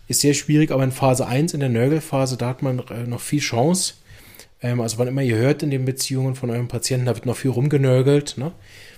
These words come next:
Schauen, dass ihr die Psora nicht unterdrückt, also nicht zu viele Ignatia, Gelsemium und so weiter geben, bis endlich alle psychotisch geworden sind, sondern, äh, dort auch verstehen, was hinterm Nörgeln steht, was die eigentliche Sehnsucht ist.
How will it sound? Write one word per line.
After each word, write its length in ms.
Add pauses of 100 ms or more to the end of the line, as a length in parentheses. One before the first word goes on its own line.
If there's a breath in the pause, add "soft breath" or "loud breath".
(380 loud breath)
Schauen, 220
dass 180
ihr 60
die 240
Psora 360
nicht 160
unterdrückt, 460
also 180
nicht 200
zu 80
viele 440
Ignatia, 580
Gelsemium 640
und 120
so 100
weiter 260
geben, 280
bis 140
endlich 280
alle 140
psychotisch 460
geworden 360
sind, 280 (560 loud breath)
sondern, 680
äh, 360
dort 280
auch 320
verstehen, 640
was 160
hinterm 320
Nörgeln 300
steht, 200
was 120
die 120
eigentliche 440
Sehnsucht 500
ist. 380